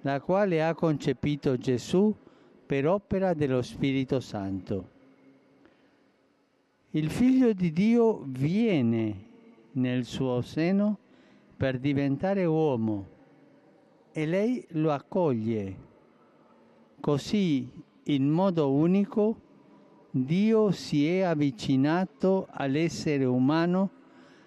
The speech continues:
prendendo la carne di una donna.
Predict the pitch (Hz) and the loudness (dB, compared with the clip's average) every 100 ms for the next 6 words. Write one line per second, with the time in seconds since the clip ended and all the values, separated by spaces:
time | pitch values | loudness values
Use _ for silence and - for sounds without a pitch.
0 | _ - 147 156 156 190 220 220 220 214 | _ -4 0 2 2 2 2 2 4 2
1 | 214 214 - 143 139 135 - 165 175 175 | 2 -2 -6 -4 -2 -2 -2 0 0 -2
2 | 180 165 131 135 143 147 147 139 131 113 | -2 -2 0 0 2 2 0 -2 0 -2
3 | 104 98 101 98 | -4 -6 -8 -10